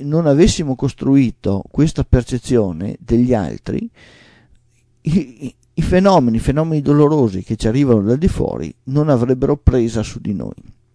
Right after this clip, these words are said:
Pertanto esiste un accumulo di capacità di percezione del soggetto rispetto all'altro, rispetto alla vita,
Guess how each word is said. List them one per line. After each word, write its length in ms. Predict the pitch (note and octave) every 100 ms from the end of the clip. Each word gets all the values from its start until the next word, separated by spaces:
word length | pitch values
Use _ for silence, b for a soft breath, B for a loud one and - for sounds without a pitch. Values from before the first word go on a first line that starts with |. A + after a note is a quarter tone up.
| _ _ _ _ _ _ _ _ -
Pertanto 600 | - - G#3 A#2+ A2+ G#2+ b b b b b
esiste 600 | C3+ C#3+ A3 - D3+ B2 - _
un 140 | D#3+ D#3+
accumulo 840 | D#3 - A3 E3 B2 F#2 C#2+ - _ _ _
di 300 | - C3 D#3+
capacità 600 | - C3 C3 - C#3 E3
di 120 | C#3+
percezione 640 | B2 A#2 - A2 - D#3 C3
del 140 | A2
soggetto 880 | - G#2+ A2+ A2+ F#2+ _ G#2 A#2 - _
rispetto 640 | G2 A2 - D3+ D#3+ C3 -
all'altro, 960 | A#2 B2 A#2 A2 E2 D#2 G#2 G#2 G#2+ -
rispetto 640 | G#2+ A2 - D3+ D3 A2 -
alla 200 | G#2+ A2+
vita, 460 | G#2 - - F#3+